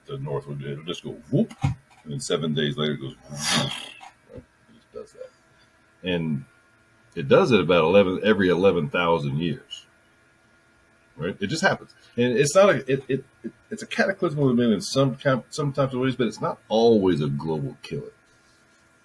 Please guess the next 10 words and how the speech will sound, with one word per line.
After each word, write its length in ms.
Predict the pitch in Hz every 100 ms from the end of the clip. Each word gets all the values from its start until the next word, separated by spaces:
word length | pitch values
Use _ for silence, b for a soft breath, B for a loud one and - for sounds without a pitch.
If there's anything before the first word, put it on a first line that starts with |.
| _ _ _ _ _ _ _ _ _ _ _ _
But 140 | 87
yeah, 120 | 87 95
a 40 |
lot 140 | 85
of 60 | 85
people 140 | 80
die. 260 | 69 82 67
The 100 | -
people 260 | - 113 104
in 240 | 87 69